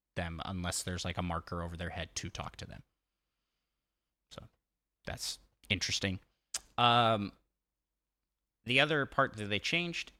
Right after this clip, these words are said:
is there are parts of the castle where you, that are connected via bridges. And in other versions of the game, the bridges are open and you can see out into the open world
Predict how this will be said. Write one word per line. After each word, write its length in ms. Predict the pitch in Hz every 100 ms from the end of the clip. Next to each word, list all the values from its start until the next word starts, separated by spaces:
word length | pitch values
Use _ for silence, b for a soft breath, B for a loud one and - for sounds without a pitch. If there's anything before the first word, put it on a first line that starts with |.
| -
is 480 | 110 110 104 - - _ _ _ _ _ _ _ _ _ _ _ _ _
there 300 | 110 113 110
are 380 | - 107 101 101 - _ _
parts 420 | - - 120 - 135
of 100 | 123
the 60 |
castle 600 | - 113 110 - 127 127 - _
where 140 | - 107
you, 540 | 98 98 98 - 104 - -
that 140 | 104
are 40 |
connected 500 | 98 117 95 - 113 -
via 280 | - 113 107
bridges. 760 | 90 101 95 113 185 247 - - _ _ _ _ _ _ _ _ _ _
And 400 | 143 123 117 107 -
in 260 | 117 113 -
other 240 | 131 147
versions 440 | 123 120 113 117
of 120 | 117 98
the 60 |
game, 380 | 101 104 101 101
the 80 | 101
bridges 420 | 113 104 107 98
are 140 | 98 -
open 460 | 113 117 104 95 110 - _ _
and 180 | 113 110
you 60 |
can 140 | - 104
see 260 | - 113
out 240 | 90 117 120
into 220 | 110 -
the 120 | 107
open 280 | 104 110 98
world 300 | 95 113